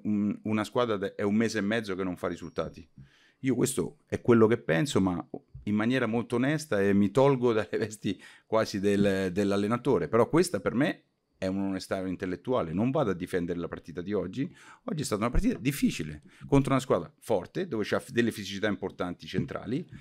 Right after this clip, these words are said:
dove comunque ha gamba di ripartenza perché è davanti a fi-, a velocità, e quindi noi che non eravamo brillanti oggi ogni tanto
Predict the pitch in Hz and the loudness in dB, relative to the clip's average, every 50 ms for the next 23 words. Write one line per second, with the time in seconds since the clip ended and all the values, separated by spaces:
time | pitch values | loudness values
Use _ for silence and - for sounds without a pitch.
0 | - - - _ - 127 139 143 131 117 131 127 120 117 101 98 92 104 104 101 | -20 -20 -20 _ 6 8 10 10 10 8 6 2 4 2 -2 -2 0 0 0 0
1 | 95 92 92 90 - 101 92 - - 98 92 87 - 82 78 - 90 82 76 85 | 0 -2 -2 -4 -4 -6 -6 -2 -2 -2 -2 -2 -6 -10 -8 -8 -8 -8 -4 -4
2 | 92 90 82 - 92 82 - - - - - 92 87 85 87 82 78 87 87 80 | -4 -4 -4 -6 -8 -10 -8 -8 -8 -4 -2 0 0 2 0 2 2 4 4 4
3 | - - 92 - - 85 80 95 123 156 151 - - - - - 165 135 - 185 | 2 0 -2 -4 -4 -6 -4 -4 -6 -6 -8 -12 -20 -14 -4 -2 -2 0 0 0
4 | 135 101 90 90 113 135 143 127 95 85 - - 104 - 101 104 101 98 113 123 | 0 0 0 0 2 4 4 4 2 0 0 -2 -2 -2 0 -2 0 0 0 2
5 | 131 127 104 95 90 113 147 160 165 117 101 107 120 123 - 247 285 - - 98 | 2 0 0 -2 -2 -2 -2 -2 -2 -2 -2 -4 -6 -6 -4 -4 -4 -4 -4 -6
6 | 95 113 135 170 196 - - - 101 110 120 120 - - 92 101 - - 226 - | -6 -6 -6 -8 -10 -6 -4 -4 -2 -2 -2 -4 -4 -6 -8 -8 -4 -4 -4 -4